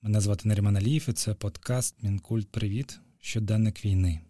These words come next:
Віднедавна в нашому словниковому запасі з'явився новий термін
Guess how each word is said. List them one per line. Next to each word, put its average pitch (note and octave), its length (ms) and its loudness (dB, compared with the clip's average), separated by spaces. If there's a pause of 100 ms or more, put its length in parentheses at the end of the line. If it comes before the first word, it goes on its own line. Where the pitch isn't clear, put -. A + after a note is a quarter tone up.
(460)
Віднедавна A#2+ 580 2
в B2 120 0
нашому A2+ 360 2
словниковому A2 540 2
запасі B2 440 -2
з'явився G#2+ 640 2
новий G#2 320 4
термін C#3 520 -2